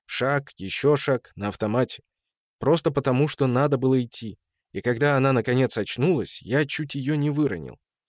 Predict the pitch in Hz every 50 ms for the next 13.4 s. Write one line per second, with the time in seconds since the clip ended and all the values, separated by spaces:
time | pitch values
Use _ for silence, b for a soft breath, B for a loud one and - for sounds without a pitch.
0 | _ _ - 87 101 117 110 - - - 170 170 - - 123 - - 117 - -
1 | - 151 139 - - 110 107 104 101 104 139 147 135 117 104 - _ _ _ _
2 | _ - 127 135 139 117 - - 123 113 - - 147 147 135 117 104 - 107 104
3 | 107 110 127 135 127 104 85 95 90 107 131 139 127 107 87 - - 104 92 80
4 | 104 127 143 135 117 107 b b b b b - - - 107 - - 123 139 156
5 | 143 107 127 147 135 - 117 110 107 113 120 120 120 110 82 71 - _ _ _
6 | _ _ _ _ _ _ _ - - - - 127 - - 127 - - - - -
7 | 107 - - - - 117 107 104 98 101 101 90 73 - - - - _ _ _
8 | _ _ _ - 107 127 147 143 143 - - 127 127 131 147 160 156 151 147 139
9 | 139 135 - - 135 - - 127 95 - - - - 131 - - - 98 92 87
10 | 98 127 185 170 - - - _ _ - - - - 123 110 - - 98 95 -
11 | - - 104 104 113 113 107 101 101 110 113 110 101 110 131 131 - B B B
12 | B 117 113 117 131 - - 143 143 151 151 143 117 98 80 71 67 - - 98
13 | - - 104 - - 87 76 -